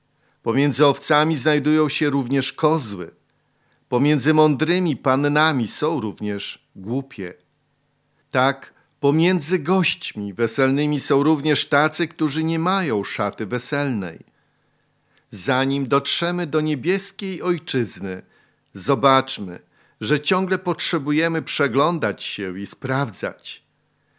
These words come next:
Spośród wszystkich apostołów Judasz poprzez swoje głupie działanie stał się dla nas ostrzeżeniem,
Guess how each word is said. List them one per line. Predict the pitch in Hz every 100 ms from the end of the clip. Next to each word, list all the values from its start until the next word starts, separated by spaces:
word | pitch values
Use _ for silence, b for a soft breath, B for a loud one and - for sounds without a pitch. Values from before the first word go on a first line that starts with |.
| _
Spośród | - - 147 147 147 147 147 -
wszystkich | - - 208 208 - 214 196
apostołów | 185 180 - - 117 110 87 90 -
Judasz | 117 143 123 95 80 - - _ -
poprzez | 110 - 120 117 -
swoje | - 143 147 143
głupie | 101 113 160 202 220
działanie | 180 196 151 117 101 92 - _ _ _ _ _
stał | - - 143 139
się | 151 135
dla | 120 117
nas | 110 101 110
ostrzeżeniem, | 107 - - - 131 120 143 147 139 127